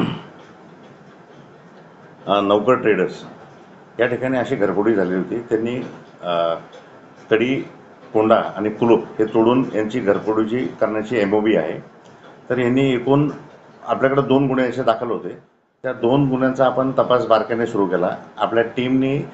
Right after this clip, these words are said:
सीसीटीव्ही फुटेजचं बारकाईने अवलोकन केलं. त्याच्यानंतर आपण technical, अ, रित्या पण त्याचा अभ्यास केला. आपले informer जे आहेत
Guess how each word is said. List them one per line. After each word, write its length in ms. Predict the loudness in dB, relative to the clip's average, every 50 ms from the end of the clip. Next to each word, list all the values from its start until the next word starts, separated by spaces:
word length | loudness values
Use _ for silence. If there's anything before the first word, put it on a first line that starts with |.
| -18 -20 -20 -20 -20 -4 -2
सीसीटीव्ही 320 | -2 0 0 2 0 0
फुटेजचं 500 | 0 2 0 0 -2 -2 0 -2 0 2
बारकाईने 440 | 4 2 2 0 -2 -8 -6 -2 0
अवलोकन 420 | 2 2 4 4 4 2 2 -4
केलं. 280 | -2 -4 -4 -6 -6 -8 -10 -12 -18 -20 -20 -20 -20 -20 -20 -20 -20 -20 -20 -20 -20 -8 0
त्याच्यानंतर 720 | 0 0 2 2 0 0 0 -2 0 4 4 6 6 4 2 -2 -2
आपण 300 | -2 -2 -2 0 -2 -4
technical, 580 | -4 -2 -4 -4 -2 0 -2 2 4 4 2 2 0 -4 -10 -14 -18 -20 -20 -16 -6
अ, 80 | 2 4
रित्या 500 | 6 6 6 6 4 2 0 0 0 0
पण 140 | 0 -2 -4
त्याचा 240 | -4 -2 2 0
अभ्यास 320 | 0 4 4 2 2 2 2
केला. 260 | 2 2 2 0 0 -4 -12 -18 -20 -20 -20 -20 -20 -20 -20 -20 -20 -10 -2
आपले 640 | -2 -2 -2 2 2 2 4 4 2 0 -2 -6 -12 -18 -20 -20 -20 -20 -20 -20 -20 -20 -10 -4
informer 460 | -2 -2 0 2 4 6 6 4 4
जे 180 | 2 0 0 0
आहेत 180 | 0 0 -4